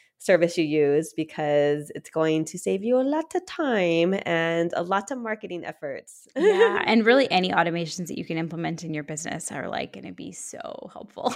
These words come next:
Speaker 2: <laughs>
Speaker 1: Yes. Okay, so I'm gonna just fire it back at you, the same question,
Speaker 2: Yeah.
Speaker 1: and 'cause I love that question.
Speaker 2: Yeah. I think for me, and this is the biggest thing that I've,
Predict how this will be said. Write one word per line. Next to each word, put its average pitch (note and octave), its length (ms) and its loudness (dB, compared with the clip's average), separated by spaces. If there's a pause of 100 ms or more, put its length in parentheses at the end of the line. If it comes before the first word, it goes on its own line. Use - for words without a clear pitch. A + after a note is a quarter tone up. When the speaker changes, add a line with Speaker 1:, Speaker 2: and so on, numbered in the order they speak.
(140)
Speaker 2:
<laughs> F4 200 6
Speaker 1:
Yes. B3+ 840 6
Okay, F#3+ 260 2
so F#3 380 4 (840)
I'm G3 180 4
gonna A3+ 200 6
just G#3 200 0
fire F#3+ 260 4
it D#3+ 80 0
back E3+ 200 2
at - 100 0
you, D#3+ 120 0
the D#3 80 2
same E3 260 -2
question, D#3+ 800 -2
Speaker 2:
Yeah. F3 180 2
Speaker 1:
and D#3+ 800 0 (120)
'cause F#3+ 140 0
I E3 80 8
love C#3+ 140 2
that - 140 0
question. D#3+ 400 -6
Speaker 2:
Yeah. F3+ 360 -2 (640)
I A3 160 2
think C#4 220 -2
for A#3+ 100 -2
me, F#3+ 400 -6
and G3+ 200 -4
this G3+ 160 -4
is G3+ 80 -10
the G3 80 -2
biggest F3 400 -4
thing E3+ 360 -2
that E3+ 120 2
I've, E3 380 2